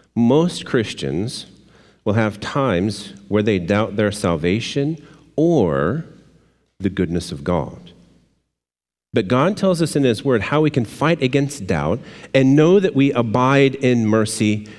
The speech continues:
and the goodness of God. Now, before we read the passage, I, I want to encourage you to think about this passage in two ways.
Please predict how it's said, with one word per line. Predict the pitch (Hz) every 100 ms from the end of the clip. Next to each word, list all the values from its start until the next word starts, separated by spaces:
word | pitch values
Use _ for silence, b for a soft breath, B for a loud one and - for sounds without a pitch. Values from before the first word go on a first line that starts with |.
| B B B _ 123
and | 165 156 98 87 98
the | 107 98 104
goodness | 98 98 92 90
of | 85 -
God. | 67 - - - _
Now, | 101 90 85 B B
before | 120 117 143 160
we | 180
read | 131 143 139
the | 147
passage, | - - 98 95
I, | 113
I | 120
want | 139 165
to |
encourage | 156 165 143
you | 123
to | 104
think | - 160 151
about | 127 -
this | 117 -
passage | - 107 104 98
in | 98
two | 92 101 85
ways. | 73 58 -